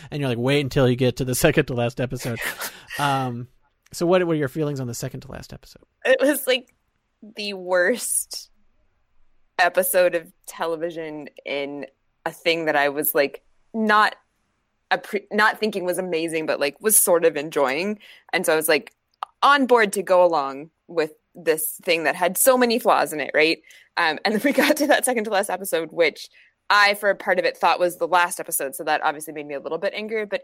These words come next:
Speaker 2: it was so bad. Talk about, I, I know I mentioned with Relic that I was disappointed and always am disappointed when movies don't have explanations for them. But this was like, "We are going to explain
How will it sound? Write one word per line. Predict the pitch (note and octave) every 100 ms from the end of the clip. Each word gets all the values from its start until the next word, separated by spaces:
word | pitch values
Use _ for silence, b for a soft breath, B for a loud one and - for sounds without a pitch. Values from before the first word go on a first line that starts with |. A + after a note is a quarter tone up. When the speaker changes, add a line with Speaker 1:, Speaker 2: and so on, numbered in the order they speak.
| -
Speaker 2:
it | C#4
was | G#3 E3+
so | - - B3 A#3 B3+ C4 _ _ _ _ _ _ _ -
bad. | F#3 C3+ A2 - _ - _ -
Talk | - A#3 A#3+
about, | A3+ - _ -
I, | G3 G3 F#3+ -
I | F#3
know | F#3
I | F#3+ G#3+
mentioned | G#3 G#3+ G#3 G3
with | G#3
Relic | G3+ G#3 G#3 G#3
that | G3+
I | E3
was | E3+ F3+
disappointed | F#3+ F#3+ - G3 F#3 F#3 F#3 - _ _ _ _ - A#3+
and | G#3
always | F#3 F#3+ F#3+
am | F#3+
disappointed | F3+ - F#3 F3
when | F3 E3+ -
movies | F3+ F3 E3+ -
don't | F#3 D#3+ E3 - - -
have | - -
explanations | F3+ - G3+ B3 C4+ C4
for | B3 A#3+
them. | A3+ A3+ A3 b b b
But | F#3+ F3+
this | G#3+ -
was | G#3 F#3+
like, | F#3 D#3+ D#3 - _ _ _ -
"We | F#3 A3 A3 B3+ -
are | G3 E3+
going | G#3 G3 G3+ G#3+ A#3+
to | - -
explain | - - - - G3+ F#3+ F3+ F#3 A3